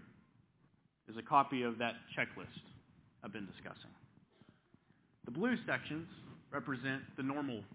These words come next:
procedures, while the red represent the emergency procedures. And here, I'm gonna show you a quick view of all the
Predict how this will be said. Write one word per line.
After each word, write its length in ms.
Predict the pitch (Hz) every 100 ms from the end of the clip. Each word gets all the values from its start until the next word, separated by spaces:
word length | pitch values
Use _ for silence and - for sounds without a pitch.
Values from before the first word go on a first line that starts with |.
| -
procedures, 580 | - 107 107 92 - - - - - - - - _ - -
while 160 | 117 117
the 80 | 104
red 440 | 127 127 113 135 135 - - _ _ _ _ _ -
represent 500 | 117 117 117 113 117
the 60 |
emergency 720 | 113 117 120 104 92 87 98 - - - - -
procedures. 560 | 90 - 87 - 69 - - - _ _ _ _ _ _ - - _ _ _ _ _ _ _ -
And 100 | 120
here, 360 | 151 196 156 160 - - -
I'm 100 | 135
gonna 120 | 135 127
show 80 | 139
you 200 | 135 113
a 180 | 104 -
quick 180 | 180 139 131
view 300 | 127 101 95 101 - - - - - - - - - - - - - - _ _ -
of 100 | 127
all 140 |
the 100 | 131